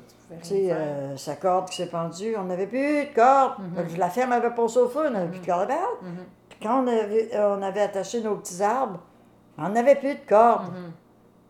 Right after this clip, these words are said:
Speaker 2: Mais quand moi, j'ai su que c'était pendu, que j'arrivais, puis, et quelle corde t'as pris ?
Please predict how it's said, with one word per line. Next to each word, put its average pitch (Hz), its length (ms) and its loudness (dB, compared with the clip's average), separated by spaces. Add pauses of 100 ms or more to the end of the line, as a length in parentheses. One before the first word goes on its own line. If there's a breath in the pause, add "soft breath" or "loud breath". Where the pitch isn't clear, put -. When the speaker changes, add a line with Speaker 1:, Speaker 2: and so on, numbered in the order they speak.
(260)
Speaker 2:
Mais 135 420 -10 (100)
quand 214 160 0
moi, 208 200 -2
j'ai 175 120 -8
su 220 200 -10
que - 60 -14
c'était 196 240 -6
pendu, 185 420 -6
que 196 100 -10
j'arrivais, 180 360 -2
puis, 180 200 -8 (320 loud breath)
et 180 180 -2
quelle 151 220 -2
corde 214 220 2
t'as 185 120 0
pris ? 311 320 -8